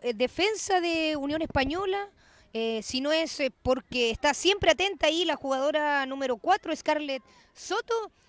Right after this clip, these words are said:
el, eh, marcador iría mucho más abultado a favor de O'Higgins, porque es la única defensa que está haciendo la marca como debería ser. Eh, muchas jugadoras de O'Higgins están entrando por las bandas y es en ese lugar donde Unión Española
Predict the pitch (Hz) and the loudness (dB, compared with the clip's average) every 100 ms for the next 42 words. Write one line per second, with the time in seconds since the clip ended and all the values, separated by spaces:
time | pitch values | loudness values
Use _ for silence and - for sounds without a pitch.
0 | - - 254 262 262 254 254 302 - 320 | -20 -4 -2 -2 -4 -4 -4 -4 -2 -2
1 | 339 320 311 302 277 392 403 349 359 - | -2 -4 -6 -6 -10 -8 -8 -6 -8 -10
2 | - 302 330 320 - 349 359 262 262 262 | -4 -2 -2 -4 -2 -2 -2 -4 -4 -4
3 | 339 339 220 330 - 453 381 277 - - | -4 -6 -6 -6 -4 -4 -4 -8 -10 -8
4 | 330 330 370 453 349 349 330 330 - 415 | -4 -2 -2 -6 -2 -2 0 -2 -6 -6
5 | 349 359 294 339 339 330 311 285 247 - | -6 -8 -4 0 0 0 -2 -4 -4 -4
6 | 415 427 370 381 370 359 285 294 294 302 | -4 -2 -2 -2 -2 -6 -6 -6 -4 -6
7 | 370 392 349 - - - - 208 240 233 | -8 -8 -10 -12 -20 -20 -16 -6 -4 -4
8 | 226 220 262 415 403 339 320 339 359 330 | -6 -8 -6 -6 -6 0 0 0 0 0
9 | 320 208 254 269 - 349 359 381 320 - | -2 -4 -4 -4 -4 -4 -4 -6 -8 -14
10 | - 294 262 226 311 370 359 330 311 262 | -10 -8 -8 -4 -4 -2 -4 -4 -4 -4
11 | 330 339 339 330 - 254 285 - - - | -6 -4 -6 -8 -8 -8 -8 -8 -20 -6
12 | 262 381 427 - 381 392 415 339 - _ | -6 -4 -6 -4 -4 0 -2 -2 -10 _
13 | _ - 214 359 320 311 330 269 247 311 | _ -12 -8 -6 -6 -6 -6 -6 -6 -6
14 | 330 349 | -6 -10